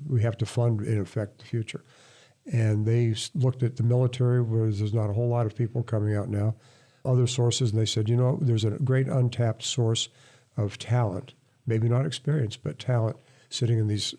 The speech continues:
aviation schools." There's a hundred and eighty-seven in the United States, five in the state of Michigan. So Delta went out and surveyed almost all of the schools. They selected forty-five out of that hundred eighty-seven.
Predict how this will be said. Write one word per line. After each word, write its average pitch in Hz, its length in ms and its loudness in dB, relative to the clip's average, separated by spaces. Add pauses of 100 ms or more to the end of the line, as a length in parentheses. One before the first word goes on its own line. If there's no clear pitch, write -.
aviation 110 420 0
schools." 143 380 -6
There's 110 140 -2
a 104 40 -2
hundred 135 260 0
and - 280 -4
eighty-seven 113 680 0 (380)
in 113 100 2
the 113 60 2
United 107 320 0
States, - 360 -6
five 113 340 0
in 110 80 2
the 104 60 -2
state 98 260 -4
of 95 80 -8
Michigan. 123 340 -4 (600)
So 123 160 -2
Delta 147 260 2
went 131 220 4
out 127 80 4
and 123 120 0
surveyed 120 420 2
almost 120 420 2
all 117 320 2
of 101 120 -4
the 98 80 -6
schools. - 640 -6 (380)
They 117 80 0
selected 120 420 0
forty-five 113 720 0
out 107 100 2
of 104 120 -2
that 104 140 -2
hundred 107 300 -2
eighty-seven. 101 640 -6